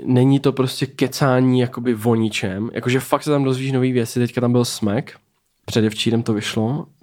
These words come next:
minulý týden tam byl Hard Trico. A ty rozhovory s nima dělá Sonja Machy, která byla dřív na Megu. A jakoby fakt musím říct, že je strašně šikovná, moc se mi líbí, jakoby, jak to dělá. A je fakt profesionální.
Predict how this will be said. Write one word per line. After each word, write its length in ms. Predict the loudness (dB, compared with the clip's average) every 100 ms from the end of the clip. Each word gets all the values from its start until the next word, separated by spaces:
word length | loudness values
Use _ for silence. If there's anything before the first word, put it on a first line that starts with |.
| -2
minulý 260 | 2 2 2
týden 260 | 2 2
tam 120 | 2
byl 140 | 2 0
Hard 280 | 0 -2 -4
Trico. 480 | -8 -6 -6 -8 -12 _ _ _ _ _ -20 -20 -20 -20 -20 -20 _
A 60 | -2
ty 120 | 2
rozhovory 340 | 2 4 2
s 100 | 2
nima 160 | 2 4
dělá 320 | 4 2 2
Sonja 400 | -2 -2 0 2
Machy, 640 | 2 -2 -4 -4 -2 -4 -6
která 220 | -2 0
byla 180 | 0 -2
dřív 260 | -2 -6 -2
na 100 | 0
Megu. 360 | 0 -2 -8 -14 -20 -20 -20 -20 _ _
A 80 | -2
jakoby 260 | 0 2 0
fakt 160 | 2
musím 260 | 0 2 0
říct, 120 | 0
že 80 | 0
je 60 | -2
strašně 340 | -2 -4 -2
šikovná, 520 | -2 -2 0 2 2
moc 200 | 2 0
se 120 | 0 2
mi 100 | 2
líbí, 260 | 2 0
jakoby, 340 | -2 0 0 2
jak 160 | 0
to 100 | -4
dělá. 460 | -2 -2 -2 -4 -6 -12 _ _ _ _
A 360 | -4 -2 -4 -8 _ _ _ _ -20 -6
je 80 | -4
fakt 160 | -2 -2
profesionální. 920 | -2 -2 0 2 2 0 -2 -6